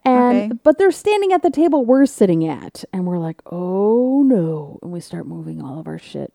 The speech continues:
Speaker 1: down the table.
Speaker 2: Mm-hmm.
Speaker 1: Um, so a fight almost breaks out at my cousin's, like, post-party bar thing.
Speaker 2: Yeah.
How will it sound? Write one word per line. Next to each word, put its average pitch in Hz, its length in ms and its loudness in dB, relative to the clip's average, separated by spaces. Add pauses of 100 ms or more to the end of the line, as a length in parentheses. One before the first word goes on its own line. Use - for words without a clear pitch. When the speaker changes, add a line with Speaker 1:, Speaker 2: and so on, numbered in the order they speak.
(100)
Speaker 1:
down 170 720 -16
the 180 100 -14
table. - 960 -16 (140)
Speaker 2:
Mm-hmm. 170 340 -10 (580)
Speaker 1:
Um, 196 600 0 (840)
so 202 240 0
a 180 80 0 (160)
fight 262 240 -2
almost 196 360 -4
breaks 175 280 -4
out 135 460 -6
at 185 180 -4
my 170 200 -6
cousin's, 185 500 -6
like, 175 220 -6
post-party 160 1000 -6 (560)
bar 147 320 -4
thing. 120 540 -10 (240)
Speaker 2:
Yeah. 139 240 -8